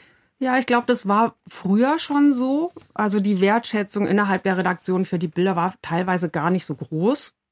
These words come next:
ist meine Wahrnehmung. Gleichzeitig ist es so, der Bedarf ist irrsinnig hoch und jeder Autor und jede Autorin weiß,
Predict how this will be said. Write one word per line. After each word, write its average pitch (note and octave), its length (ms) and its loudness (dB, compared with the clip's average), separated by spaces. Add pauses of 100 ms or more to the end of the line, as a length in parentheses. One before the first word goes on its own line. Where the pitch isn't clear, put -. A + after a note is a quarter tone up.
(100)
ist E3+ 160 -4
meine E3 300 4
Wahrnehmung. G3 560 0 (380)
Gleichzeitig G3+ 600 0
ist F#3+ 140 -2
es G3 220 -2
so, F#3+ 340 2 (760)
der F3+ 200 2
Bedarf F#3 460 2
ist A#3 140 -2
irrsinnig A3 640 0
hoch G3 280 2
und A3 160 0
jeder G3+ 460 0
Autor A#3+ 560 -2
und A#3 100 2
jede F#3 200 -2
Autorin F#3 760 -2 (240)
weiß, F3 760 -2